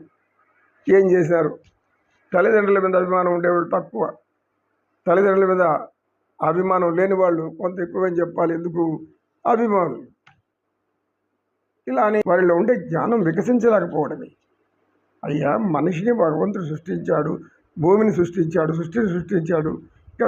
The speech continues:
బతుకుతున్నది భగవంతుడు, మనకు ఆహారం పెడుతుంది, మనకు జన్మనిచ్చిన తల్లిదండ్రులు. వాళ్ళు నిజమైన నాయక నాయకులు అనుకోవాలి,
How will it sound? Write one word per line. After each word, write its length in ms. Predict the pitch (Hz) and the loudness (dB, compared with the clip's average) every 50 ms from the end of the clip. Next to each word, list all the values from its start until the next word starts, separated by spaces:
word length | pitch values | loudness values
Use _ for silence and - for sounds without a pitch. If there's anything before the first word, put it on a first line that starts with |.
| - 160 | 0 0
బతుకుతున్నది 480 | - 165 226 - 254 247 214 240 233 208 160 160 | -2 -4 -4 -2 0 0 2 2 2 2 0 0
భగవంతుడు, 460 | 156 156 160 175 165 160 165 160 - - - _ _ _ _ - 165 | 0 0 -2 -4 -4 -6 -6 -6 -8 -10 -14 _ _ _ _ -2 0
మనకు 220 | 175 190 170 170 180 - - _ _ _ _ _ _ _ _ _ _ _ - - 131 | 0 0 0 -2 -6 -10 -14 _ _ _ _ _ _ _ _ _ _ _ -4 -2 0
ఆహారం 300 | 139 151 180 190 190 190 185 185 | 2 2 4 4 2 2 0 0
పెడుతుంది, 360 | 175 180 190 185 185 190 190 185 180 | -4 -2 -4 -4 -2 0 0 0 0
మనకు 140 | 175 170 160 | -2 0 0
జన్మనిచ్చిన 460 | 165 165 170 185 180 175 165 - 175 160 160 | 0 2 2 2 2 0 0 -2 -4 -2 -2
తల్లిదండ్రులు. 500 | 160 156 165 175 170 165 160 156 147 147 - - - _ _ _ _ _ _ - | -2 -2 0 0 0 0 0 -2 -2 -4 -6 -10 -14 _ _ _ _ _ _ -12
వాళ్ళు 340 | - 208 208 - 139 226 262 233 202 | -6 -2 0 2 2 2 2 4 4
నిజమైన 340 | 190 196 208 208 208 208 202 190 | 4 4 2 2 2 2 2 2
నాయక 240 | 185 185 180 175 196 185 175 175 | 2 2 0 2 0 0 2 2
నాయకులు 280 | 170 165 156 175 190 170 | 2 0 0 0 -2 -4
అనుకోవాలి, 340 | 156 156 160 165 156 147 | -4 -2 -2 -2 -2 -2